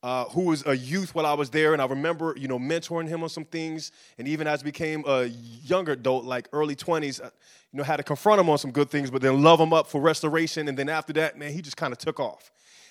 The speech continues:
And, of course, we're here now. So then we come back on Sunday, haven't seen him in a while. So he's the one that greets us as soon as we come, come into the building. It's like, "Hey, man, so good to see you. Come on back to the office."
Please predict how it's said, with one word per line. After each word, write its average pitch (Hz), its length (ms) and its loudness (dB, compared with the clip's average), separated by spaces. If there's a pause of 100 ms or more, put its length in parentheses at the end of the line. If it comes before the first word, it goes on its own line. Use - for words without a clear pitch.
And, 127 80 -12
of 131 60 -8
course, 156 260 -4
we're 156 120 -2
here 175 220 0
now. 113 240 -4 (180)
So - 140 -6
then 175 180 4
we 185 80 -6
come 190 280 2
back 185 220 4
on 147 80 -2
Sunday, 196 360 0
haven't 175 240 0
seen 202 220 -4
him 180 100 2
in 147 80 4
a 139 60 4
while. 135 500 0 (380)
So 160 180 -4
he's 196 200 -2
the 196 60 4
one 196 200 6
that 170 120 4
greets 185 320 0
us 180 140 -4
as 160 80 -4
soon 196 200 2
as 156 120 -2
we 185 80 -6
come, 190 300 -2 (200)
come 190 160 0
into 185 160 -2
the 170 60 2
building. 202 320 0
It's - 100 -12
like, - 160 -12
"Hey, 247 300 -8
man, 220 220 -16
so 233 200 -10
good 220 180 -12
to 220 60 -10
see 240 160 -8
you. 226 160 -8 (280)
Come 220 160 0
on 208 100 4
back 190 200 -2
to 180 100 -2
the 170 80 4
office." - 540 -4